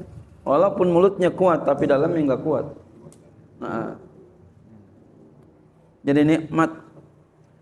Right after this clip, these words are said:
nikmat panca indera jangan disia-siakan. Kalau umpama panca indera mengatakan panas, jangan dimakan.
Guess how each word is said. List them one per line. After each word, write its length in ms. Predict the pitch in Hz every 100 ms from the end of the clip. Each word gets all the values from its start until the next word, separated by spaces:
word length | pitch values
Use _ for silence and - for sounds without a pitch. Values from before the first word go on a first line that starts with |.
| _ -
nikmat 520 | 165 180 180 160 160
panca 280 | 160 156 160
indera 360 | 143 156 160 175
jangan 280 | 160 151 151
disia-siakan. 800 | 151 151 143 143 151 - 131 120 - - _ _
Kalau 280 | - 170 165
umpama 720 | 170 170 196 240 214 170 - 175
panca 240 | 175 170
indera 320 | 170 170 185
mengatakan 640 | 175 165 175 170 170 165 165
panas, 360 | 160 185 185 160
jangan 160 | 160
dimakan. 560 | 160 170 165 165 131